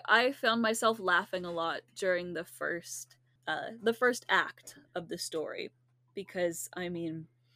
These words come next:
getting, uh, uh, now we're really getting into the spoilers. Um, getting chased around your house by first a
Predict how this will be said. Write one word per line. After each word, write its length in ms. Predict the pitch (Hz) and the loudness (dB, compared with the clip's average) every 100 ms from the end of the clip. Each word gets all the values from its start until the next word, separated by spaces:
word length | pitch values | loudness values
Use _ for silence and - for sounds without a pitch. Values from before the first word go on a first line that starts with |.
| _ _ _ _ - | _ _ _ _ -2
getting, 520 | 180 170 170 165 156 _ - | 0 0 -4 -6 -10 _ -4
uh, 40 | |
uh, 260 | 180 180 180 - | -2 -2 -4 0
now 220 | 208 214 | 4 6
we're 160 | 202 | 6
really 260 | 185 202 196 | 4 4 4
getting 220 | 185 165 | 2 0
into 160 | 165 156 | -4 -6
the 80 | 156 | -10
spoilers. 580 | - 156 143 160 190 - | -6 -4 -4 -6 -6 -2
Um, 420 | 180 165 160 160 _ _ _ _ _ - | 0 0 -2 -10 _ _ _ _ _ 4
getting 280 | 254 262 247 | 6 6 0
chased 380 | - 220 233 247 | 2 2 2 2
around 520 | 226 208 208 208 - - | 4 4 2 -4 -8 0
your 160 | 185 | 0
house 480 | 180 165 180 233 - - | 2 0 0 -2 -8 -4
by 500 | 165 127 139 170 214 _ _ _ _ _ _ | -2 -2 -4 -8 -12 _ _ _ _ _ _
first 260 | 208 214 | 2 2
a 120 | 214 | 2